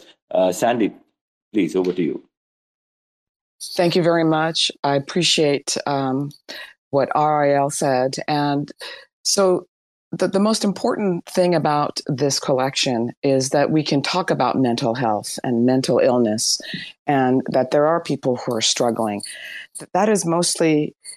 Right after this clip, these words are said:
Speaker 2: the point of this. And also just, just to let people know that because if you're struggling, that, that doesn't mean that you're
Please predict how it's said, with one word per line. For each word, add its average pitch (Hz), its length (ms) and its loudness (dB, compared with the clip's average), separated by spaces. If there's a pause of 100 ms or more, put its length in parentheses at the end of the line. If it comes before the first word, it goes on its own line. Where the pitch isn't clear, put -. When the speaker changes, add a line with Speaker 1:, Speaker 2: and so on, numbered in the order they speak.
(220)
Speaker 2:
the 151 100 -2
point 170 440 0
of 139 200 -2
this. 139 480 2
And 160 200 2
also 160 640 2 (100)
just, - 540 -2 (680)
just 247 300 2
to 220 80 2
let 202 180 2
people 202 280 0
know 180 240 2
that 151 300 0
because 202 520 0
if 165 180 0
you're 147 180 4
struggling, 135 580 2
that, - 200 0
that 147 180 0
doesn't 185 360 2
mean 156 340 2
that 139 220 2
you're 127 300 2